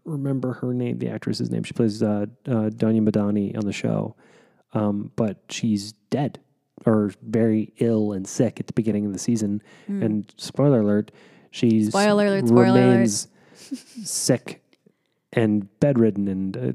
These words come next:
Speaker 1: she's a,
Speaker 2: Aw.
Speaker 1: like, a great actress, and, like, ki-, it's killing me. I can't remember her name,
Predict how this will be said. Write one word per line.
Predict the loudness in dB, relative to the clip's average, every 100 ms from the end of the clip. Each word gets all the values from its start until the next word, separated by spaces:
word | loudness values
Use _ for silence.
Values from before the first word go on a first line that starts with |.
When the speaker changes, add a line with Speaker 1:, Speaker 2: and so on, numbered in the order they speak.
| -8
Speaker 1:
she's | -2 0
a, | 0
Speaker 2:
Aw. | -4 -8 -6
Speaker 1:
like, | -6 -6
a | -14
great | 0 2 2
actress, | 0 -4 -4 -4 -6
and, | -12
like, | -16 _ _
ki-, | -2 -2
it's | -2 -8
killing | -6 -4 -2
me. |
I | -4
can't | -4
remember | -4 -2 -2
her | 0
name, | 2 2